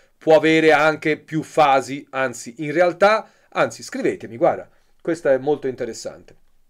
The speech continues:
Nelle aziende private, qual è l'acronimo, visto che parliamo di acronimo, che identifica il ciclo del controllo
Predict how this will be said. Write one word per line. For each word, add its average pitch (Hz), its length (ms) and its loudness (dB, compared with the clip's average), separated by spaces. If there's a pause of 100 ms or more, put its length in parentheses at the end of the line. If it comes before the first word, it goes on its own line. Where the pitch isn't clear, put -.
(1160)
Nelle 226 320 2
aziende 190 340 0
private, 123 640 -10 (580)
qual 226 280 2
è 151 120 4
l'acronimo, 135 1000 0
visto 120 240 -10
che 131 120 -6
parliamo 123 320 -2
di 127 60 -2
acronimo, 123 560 -4 (260)
che - 120 -2
identifica 156 1000 0 (1000)
il 127 180 -12
ciclo 156 480 -8
del 135 160 -2
controllo 135 720 -2